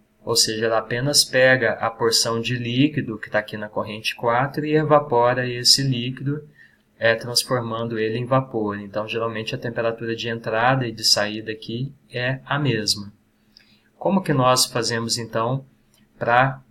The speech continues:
que essas duas temperaturas coincidam? Bom, é, a, a, a solução aqui, então, é mexer nas pressões de todo o ciclo.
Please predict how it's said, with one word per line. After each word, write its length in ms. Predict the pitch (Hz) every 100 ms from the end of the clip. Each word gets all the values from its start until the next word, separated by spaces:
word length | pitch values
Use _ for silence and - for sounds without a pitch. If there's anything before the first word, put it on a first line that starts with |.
| _ _
que 360 | - 123 127 131
essas 400 | 117 110 120 113
duas 220 | 113 113
temperaturas 760 | - 117 117 113 110 113 113 -
coincidam? 680 | 120 117 - 107 98 98 - - - _ _ _ _ 110
Bom, 240 | 113 - - - _ _ _ _ _ _ _ - -
é, 180 | 110 107
a, 380 | 104 104 101 101 - - -
a, 640 | 110 107 107 113 110 123
a 40 |
solução 560 | 117 139 135 - 127 120
aqui, 200 | 120 -
então, 260 | 123 123 127
é 80 | 147
mexer 440 | 160 156 - 139
nas 200 | 143 139
pressões 840 | - 160 151 - 123 131 147 - -
de 180 | 131
todo 440 | 135 - 170 175 185
o 40 |
ciclo. 640 | - - 135 123 120 104